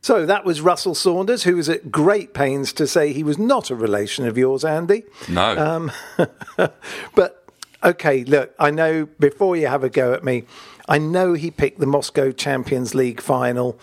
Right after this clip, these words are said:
Speaker 1: um, and we've said it's not allowed. Well, I thought, what the hell? This is a man who travelled from Melbourne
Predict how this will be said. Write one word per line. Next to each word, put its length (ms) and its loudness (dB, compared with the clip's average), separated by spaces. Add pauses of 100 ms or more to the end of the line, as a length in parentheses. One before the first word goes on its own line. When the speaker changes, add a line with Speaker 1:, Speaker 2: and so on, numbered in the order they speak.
(260)
Speaker 1:
um, 440 0
and 160 0
we've 140 -2
said 240 2
it's 220 -10
not 240 2
allowed. 500 -2 (220)
Well, 280 2
I 120 4
thought, 440 0 (100)
what 200 2
the 140 -2
hell? 280 0 (300)
This 220 2
is 100 -2
a 60 2
man 480 -2 (160)
who 120 2
travelled 540 -2
from 260 -2
Melbourne 600 0